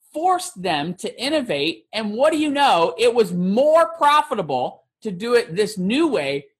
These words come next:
than the old way that they have done things before. But you're seeing people innovate in all kinds of ways. For example, many people in our community are teachers,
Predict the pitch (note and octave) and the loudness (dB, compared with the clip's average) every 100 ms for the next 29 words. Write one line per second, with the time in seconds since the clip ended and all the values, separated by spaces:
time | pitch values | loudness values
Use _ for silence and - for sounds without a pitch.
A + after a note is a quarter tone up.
0 | F#3 G#3+ A3 A3 F3 G3+ A3 - G3+ C4 | -8 -6 -6 -8 -6 -4 -4 -2 4 4
1 | C4+ G3 G3 E3 F#3 G3 E3+ F#3 F#3 F#3+ | 4 2 -2 -2 -2 0 0 -2 -2 -4
2 | F3+ F3 F3+ E3+ D4+ B3 - - _ - | -4 -4 -6 -8 -2 -2 -4 -18 _ -4
3 | A#3+ B3+ - E4+ E4 C4+ C4 G3 G3 B3 | -2 -2 -2 0 2 2 0 0 0 0
4 | G#3 G3+ - G3 G#3+ A3+ A#3 B3+ D4 E3+ | 2 0 0 0 2 2 0 -2 0 -2
5 | B2 - _ _ G3 G#3 F3+ G#3+ A#3 A#3 | -2 -4 _ _ 0 0 0 0 0 2
6 | B2+ A2+ - E3+ A3+ B3+ A3+ G#3 F#3 E3+ | 0 0 -2 0 0 0 -2 0 0 2
7 | D#3+ - C#3+ C#3+ F3 F3+ D#3+ E3+ E3+ - | 2 0 -2 0 0 2 4 2 2 0
8 | C#4 - - - - | 0 0 -8 -8 -20